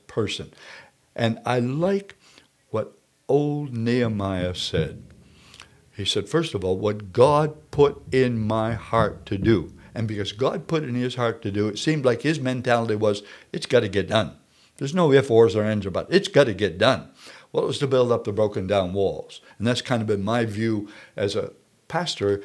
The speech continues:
is to build up the broken down walls of the declining church, so to speak. And, and then he got opposition like nobody in this world, that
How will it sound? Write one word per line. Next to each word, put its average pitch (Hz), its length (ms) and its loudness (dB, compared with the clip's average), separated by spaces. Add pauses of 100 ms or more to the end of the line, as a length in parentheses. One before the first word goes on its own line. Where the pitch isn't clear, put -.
(100)
is 104 140 -10
to 113 100 -8
build 151 320 -2
up 151 100 -6
the 131 100 -4
broken 127 360 -2
down 120 240 -2
walls 117 260 2
of 104 120 -4
the 101 100 -2
declining 101 640 -4
church, - 360 -8
so 95 200 -2
to 95 100 -12
speak. - 340 -12 (880)
And, 117 340 -4 (160)
and 117 200 -4
then 220 200 -2
he 202 180 -6
got 127 360 -4
opposition 190 840 -6
like 135 180 -4 (460)
nobody 185 520 -2
in 117 160 -8
this 98 220 -8 (140)
world, 104 360 -6
that 113 160 -2